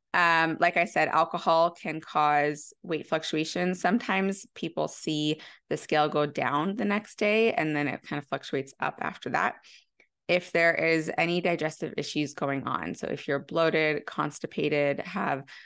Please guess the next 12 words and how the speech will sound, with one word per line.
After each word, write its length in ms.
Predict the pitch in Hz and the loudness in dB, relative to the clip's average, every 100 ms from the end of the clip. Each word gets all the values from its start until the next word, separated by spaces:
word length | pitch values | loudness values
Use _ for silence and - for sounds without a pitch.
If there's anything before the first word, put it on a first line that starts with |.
| _ | _
loose 280 | 160 175 185 | 2 2 4
stools, 720 | - - 160 156 151 151 147 - - _ | 0 0 2 4 4 2 -2 -12 -20 _
anything 380 | 160 165 160 160 | 0 2 2 2
like 200 | 147 147 | 2 0
that 200 | 147 139 | 0 2
that's 240 | 151 147 - | 0 -2 -2
abnormal, 760 | 139 143 - 143 151 180 202 226 | -2 0 -2 -2 2 2 2 0
that 180 | - - | -4 -6
can 260 | - 147 | -4 -4
cause, 560 | 147 - 143 139 139 - | -4 -2 0 0 -2 -4
again, 440 | - 147 143 139 147 | -4 -2 -2 -2 -4
some 340 | - 147 143 | -4 -4 -4